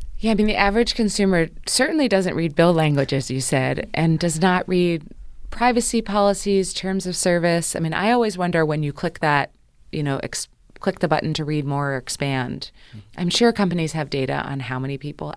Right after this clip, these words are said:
actually read more, and it's probably privacy policy wonks and people who really are immersed in this. Um, so I think that,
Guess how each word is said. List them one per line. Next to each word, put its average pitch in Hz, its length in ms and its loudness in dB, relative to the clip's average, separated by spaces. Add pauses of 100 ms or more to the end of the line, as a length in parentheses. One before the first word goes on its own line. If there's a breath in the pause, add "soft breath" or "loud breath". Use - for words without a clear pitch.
actually 139 560 -8
read 139 280 -8
more, 139 360 -6 (640 loud breath)
and 151 100 -2
it's 143 160 -4
probably 143 540 0 (240)
privacy 143 440 -4
policy 143 400 -4
wonks 160 600 -6
and 143 360 -8 (520 soft breath)
people 156 320 -6
who 147 320 -4
really 143 280 -4
are 139 140 -4
immersed 135 400 -6
in 165 140 -6
this. 180 400 -8 (500 loud breath)
Um, 147 460 -2 (280)
so 208 180 4
I 226 100 4
think 311 220 -4
that, 240 200 4